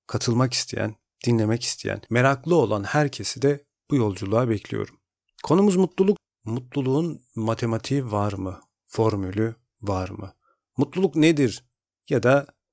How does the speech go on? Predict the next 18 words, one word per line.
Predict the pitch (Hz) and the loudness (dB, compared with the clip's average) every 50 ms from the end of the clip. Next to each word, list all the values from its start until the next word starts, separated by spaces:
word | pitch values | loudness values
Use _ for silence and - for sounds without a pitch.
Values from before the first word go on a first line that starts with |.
| _ _ _ | _ _ _
ne | 120 120 139 156 139 | -2 0 2 2 4
değildir? | 147 139 123 110 98 101 - - - - - _ _ _ _ _ - - | 4 2 2 0 -2 -6 -10 -14 -14 -16 -20 _ _ _ _ _ -18 -8
Bu | |
konuları | - - 277 285 240 175 131 113 107 | -2 0 2 4 4 4 4 2 0
konuşacağız. | - - 98 92 95 - - 98 - 101 - - - _ _ - | -2 -6 -8 -8 -10 -12 -12 -12 -12 -12 -12 -14 -16 _ _ 0
Benim | 117 135 151 185 196 | 0 2 2 0 -2
kaydettiğim | - - 196 190 180 165 170 143 - - - 123 117 135 165 175 170 - - _ _ _ _ _ _ - | 0 2 4 4 6 4 4 2 0 -4 -4 -2 0 0 0 -2 -4 -6 -12 _ _ _ _ _ _ 0
ve | 120 135 143 135 | 4 4 4 4
zaman | 135 135 117 110 127 131 143 147 143 | 2 0 0 2 4 4 4 4 4
zaman | 123 131 131 131 131 | 2 2 2 2 2
aklıma | 131 123 123 - 135 131 131 127 | 2 0 0 0 0 0 2 2
geldikçe | 120 123 123 120 123 131 127 - - 135 120 | 2 2 2 2 2 0 -2 -2 -2 -2 0
aldığım | - 110 110 113 117 113 113 120 123 123 123 120 117 107 117 | 0 2 2 2 2 2 2 2 2 2 0 -2 -4 -4 -2
notlar | 110 107 - - 120 120 107 | -2 -2 -2 -2 -2 0 0
arasında | 110 104 104 - - 113 110 | 0 0 -2 -2 -2 -2 -4
serpiştireceğim | 101 - 104 98 92 - - - - - - 98 98 92 98 101 104 113 113 | -4 -4 -4 -4 -6 -6 -8 -10 -8 -8 -8 -6 -6 -6 -4 -4 -4 -4 -4
şeyler | - - - - - - - - | -4 -4 -4 -4 -4 -6 -6 -6
var. | 82 98 - - | -8 -12 -14 -16